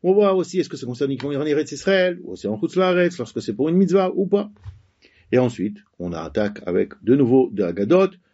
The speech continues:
Donc, euh, des psukim qui vont être dits par Rav Frisda. Donc, euh, et des choses qu'on va voir que,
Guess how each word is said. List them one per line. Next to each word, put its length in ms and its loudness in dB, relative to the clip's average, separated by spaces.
Donc, 240 0
euh, 300 4
des 120 4
psukim 380 -2
qui 120 -2
vont 140 4
être 240 2
dits 360 4
par 260 4
Rav 260 2
Frisda. 560 -2
Donc, 180 -6
euh, 720 6
et 180 -10
des 200 -16
choses 420 2
qu'on 160 -2
va 80 2
voir 240 2
que, 580 4